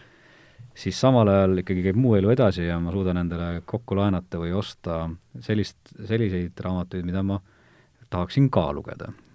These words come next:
Ja nii see, <laughs> nii see järjekord või ummik järjest tekib ja, ja pikeneb. Ja, ja nii ongi, et, et, ähm, sellised,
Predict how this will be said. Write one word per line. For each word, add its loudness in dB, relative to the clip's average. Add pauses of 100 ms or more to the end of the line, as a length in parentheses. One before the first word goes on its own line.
Ja -8
nii 0
see, -6 (200)
<laughs> -2
nii 2
see -4
järjekord 0
või -8
ummik 2 (460)
järjest -4
tekib -10
ja, -8
ja -8
pikeneb. -8 (880)
Ja, -4 (720)
ja -6
nii 0
ongi, 2
et, -6 (1400)
et, -10
ähm, -8
sellised, -6